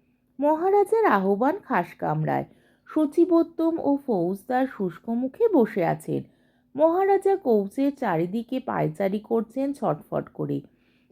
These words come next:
মুখার্জি ঢুকতেই একেবারে অগ্নুদ্গার করলেন, "নাও, এবারে গদিতে থুতু ফেলে আমি চললাম, তুমি বসো তার উপর, আজ স্টেট চালিও।" হতভম্ব মুখার্জি সচিবোত্তমের দিকে তাকায়।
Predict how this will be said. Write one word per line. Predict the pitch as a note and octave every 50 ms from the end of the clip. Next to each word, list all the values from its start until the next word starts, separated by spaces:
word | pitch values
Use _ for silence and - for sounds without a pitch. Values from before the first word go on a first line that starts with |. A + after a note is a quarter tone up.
| _ -
মুখার্জি | C#4 D4+ D4 D4 F4+ F4+ F4+ F4+ F4+ - F4+ E4+
ঢুকতেই | D4 A#3 G3 F3+ E3 - _ - D#4+ E4+ C#4 G#3+ - - _ _ _ _
একেবারে | - C4+ C#4+ C#4+ - F4+ G4+ G#4+ A4 A#4 A#4+
অগ্নুদ্গার | A4+ E4+ A#3 G3 E3+ F#3 F#3+ G3 F#3 F3 - F#3+ F#3 F3 E3
করলেন, | D#3+ E3+ E3 D#3 D3+ D3 C#3+ C#3 C3+ - _ _ _ _ _ -
"নাও, | B3+ C#4 B3 F3+ C#3+ D3 - - _ _ _ -
এবারে | - C#4 A#3+ D4 D#4+ E4+ F4 D#4+ A#3+
গদিতে | G#3+ G#3+ G3+ F#3+ G#3 A3+ A3 D4+ E4
থুতু | D#4 - A3 G3 E3 A3 A3
ফেলে | A3 C#4 C#4 D4 E4 A4+
আমি | A4 E4+ B3+ B3+ B3+
চললাম, | A3+ - A3+ F#3 E3 D#3+ D#3 D3+ D3 C#3+ D3 - _ _ _ _ _ _
তুমি | C4+ C4+ C#4 C#4+ E4 F4 F#4
বসো | F4 C#4 A3+ G3+ - - - D#4 F4
তার | E4+ C#4 A#3 F#3+ E3+ E3
উপর, | D#3+ D#3 D#3 D#3 D3+ C#3+ C#3+ - - - _ _ -
আজ | C4 D4+ E4+
স্টেট | E4+ - - C4+ A3 G3 F3 - - -
চালিও।" | G3 D#3+ D3 C#3+ C#3 C3+ C3+ C3+ - _ _ _ _ _ _ _
হতভম্ব | - D#4+ E4 D#4+ E4+ E4+ D#4 E4 E4 E4 D#4+ D#4 E4 D#4+
মুখার্জি | D4+ C4+ G#3 F#3+ - - B3 C4 B3+ G#3+ G#3 C4+ C4+
সচিবোত্তমের | C4 - G#3+ E3+ D#3 - G#3 F#3+ G3 G#3+ G#3 G#3+ - A#3 A#3 A#3+ A#3+ A#3+ G#3+
দিকে | A3 B3+ - E4 A4
তাকায়। | G#4+ F#4+ B3 E3+ D#3 D#3+ D#3+ C3 C3